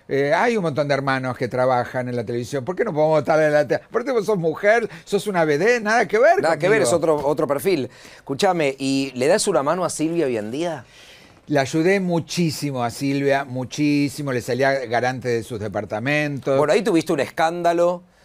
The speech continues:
Speaker 2: que tuviste que pagarle todo ese, que, que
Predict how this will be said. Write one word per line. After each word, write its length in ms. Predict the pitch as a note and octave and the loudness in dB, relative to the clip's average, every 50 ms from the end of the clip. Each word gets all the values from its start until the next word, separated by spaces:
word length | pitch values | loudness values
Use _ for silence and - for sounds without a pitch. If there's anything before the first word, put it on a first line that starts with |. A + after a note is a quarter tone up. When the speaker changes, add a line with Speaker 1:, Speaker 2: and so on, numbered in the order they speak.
| _ _ _ | _ _ _
Speaker 2:
que 120 | - A#2 | -6 -4
tuviste 360 | A2 B2 A#2+ C3 C3+ - D3 G#2+ | -4 -2 -4 -4 -2 -2 -2 -2
que 100 | A#2+ G2+ | -2 0
pagarle 440 | - A#2 A#2+ C3 C3+ C3+ C3+ C3 | 0 2 2 2 0 0 -2 -4
todo 340 | A2 F#2 C#3 C#3+ C#3+ C3+ C3 | 0 0 2 4 4 4 2
ese, 360 | C3 B2+ B2+ - - C#3 A#2+ G2+ | 2 0 -2 -2 -2 -2 -2 -2
que, 180 | - A2 G#2 | -2 -4 -4
que 260 | F2 G#2 G#2 G#2 E2+ | 0 -2 -2 -2 -2